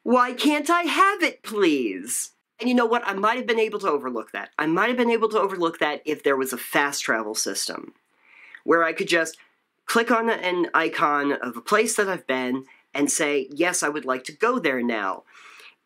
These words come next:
And chances are, if they did that, it would end up being like Kingdom Come Deliverance, where I watch my pawn move very slowly from point A to point B. But they don't really even do that. No, this is really where the big problem comes and where tedium truly sets in.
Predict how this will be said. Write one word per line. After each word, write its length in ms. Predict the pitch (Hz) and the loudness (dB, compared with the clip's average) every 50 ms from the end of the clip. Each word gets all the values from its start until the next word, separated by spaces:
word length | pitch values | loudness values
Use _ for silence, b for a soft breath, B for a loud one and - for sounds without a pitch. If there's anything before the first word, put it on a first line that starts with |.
| _ 180 | _ -4
And 300 | 185 175 175 175 - - | -4 -4 -4 -6 -6 -2
chances 400 | - 208 196 196 - 220 175 190 | -2 0 0 -2 -2 -2 0 2
are, 240 | 175 165 160 165 | 2 4 4 2
if 160 | 160 160 160 - | 0 -2 0 0
they 140 | 151 147 | 0 0
did 220 | 143 147 147 135 131 | 2 0 0 0 0
that, 180 | 147 151 147 | -2 0 0
it 80 | 147 135 | 0 0
would 100 | 147 147 | 0 0
end 160 | 151 143 139 | 0 0 0
up 220 | 143 139 - _ - | -2 -4 -4 _ -4
being 260 | 143 139 135 139 139 | -2 0 2 2 2
like 200 | 135 135 135 - | 0 -2 -2 -2
Kingdom 300 | - 127 123 127 127 127 | -2 -2 0 0 -2 0
Come 200 | - 139 127 123 | 0 0 0 2
Deliverance, 520 | 123 135 151 165 165 139 131 135 131 - | 2 2 2 2 2 2 0 0 0 0
where 160 | - 143 131 | 0 0 2
I 40 | 127 | 2
watch 260 | 127 127 123 127 - | 2 0 0 0 0
my 80 | - 127 | -4 -4
pawn 320 | 117 - 196 180 160 151 | -2 0 0 0 2 2
move 160 | 143 139 135 127 | 0 0 0 0
very 200 | 143 135 135 139 | 0 0 2 0
slowly 380 | - - 160 147 139 139 139 | 0 0 2 2 4 2 2
from 200 | 135 - 143 135 | 2 0 -4 -2
point 240 | - 147 143 139 139 | 0 0 0 2 0
A 80 | 139 135 | 0 -2
to 80 | 127 | -4
point 260 | - - 165 143 143 | -2 0 0 0 2
B. 260 | - 214 208 165 - B B B B B B B B B | 2 2 2 2 2 B B B B B B B B B
But 100 | - - | -10 -4
they 80 | 247 294 | -4 -2
don't 320 | 196 - 185 208 285 214 | 0 0 0 0 0 -2
really 220 | 175 196 196 208 190 | 0 0 2 2 2
even 320 | 165 165 156 156 143 135 | 2 2 2 4 2 2
do 240 | 135 127 123 120 117 | 2 0 0 -2 0
that. 300 | 117 165 156 135 110 - - - | 0 0 -2 -2 -4 -6 -6 -2
No, 340 | 165 208 214 202 190 180 175 B B B B B - | 0 2 2 2 0 -2 -6 B B B B B 0
this 240 | 175 277 320 - 311 | 0 2 2 2 0
is 140 | - - | -2 -4
really 260 | 208 233 240 226 233 214 | 0 0 2 2 2 2
where 240 | 170 196 202 202 | 2 2 2 2
the 180 | 196 202 196 - - _ | 2 -2 -2 -4 -8 _
big 440 | 185 180 175 175 165 - - - _ | -4 0 0 0 0 -2 -8 -12 _
problem 580 | - - - 214 208 - - 165 151 143 143 | 0 2 2 2 2 0 0 0 0 0 0
comes 540 | 143 - - 165 139 135 131 131 131 - B B B B B | 0 0 0 0 2 2 0 0 0 -2 B B B B B
and 220 | - 170 180 175 | -6 -4 -2 2
where 260 | 165 190 190 180 180 | 4 4 4 4 2
tedium 560 | 180 - - 233 233 214 208 202 196 180 170 170 | 0 -2 0 0 0 2 2 2 4 4 4 2
truly 460 | - - - 160 147 131 139 143 135 | 0 2 2 2 2 4 2 2 2
sets 420 | - - 143 123 123 - - - | 2 0 -2 -2 -4 -4 -2 0
in. 360 | 156 139 117 104 98 98 - | 0 0 0 -2 -4 -8 -10